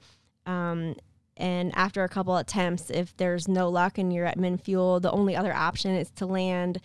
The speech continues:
in this area we call the whiteout area. And it's a, uh, f-, a four mile by twelve mile triangular spot that is, um,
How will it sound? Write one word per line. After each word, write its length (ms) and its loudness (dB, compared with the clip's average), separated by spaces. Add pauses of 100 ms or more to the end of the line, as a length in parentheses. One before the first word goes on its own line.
(260)
in 100 2
this 180 2
area 280 0
we 80 -4
call 160 -4
the 140 0
whiteout 440 0
area. 460 -2 (500)
And 460 0
it's 460 -4
a, 640 -2 (1160)
uh, 300 -2
f-, 240 -16 (220)
a 340 -2
four 420 4
mile 500 2
by 380 0 (120)
twelve 480 2
mile 640 0 (160)
triangular 800 -2
spot 540 0 (160)
that 340 -2
is, 680 -4 (460)
um, 380 -2